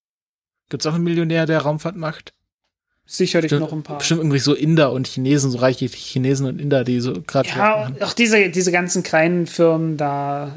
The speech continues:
Speaker 2: ich meine, Maston Space und so. Ja,
Speaker 1: Das ist
Speaker 2: also
Speaker 1: auch so ein Millionär.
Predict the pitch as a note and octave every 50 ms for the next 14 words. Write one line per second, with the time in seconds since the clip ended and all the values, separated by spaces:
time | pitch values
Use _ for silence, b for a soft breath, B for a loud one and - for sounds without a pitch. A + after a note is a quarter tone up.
0 | - - - - - D#3 D3 D3 C#3+ C#3+ - F3+ - _ _ _ - F#3 E3+ D#3+
1 | D#3+ D#3 - - - E3+ D#3 - - - D3+ C#3+ C#3+ D3 C#3+ - - D#3+ D3+ -
2 | - D#3 D3+ D3+ D#3 - _ _ _ _ _ _ _ _ _ _ _ _ _ _
3 | _ _ _ _ - E3+ E3+ F3 F3+ C#3+ A#2+ B2+ C#3+ D3 - - D3 C#3+ C#3 B2+
4 | C3 B2+ B2 B2 B2 B2+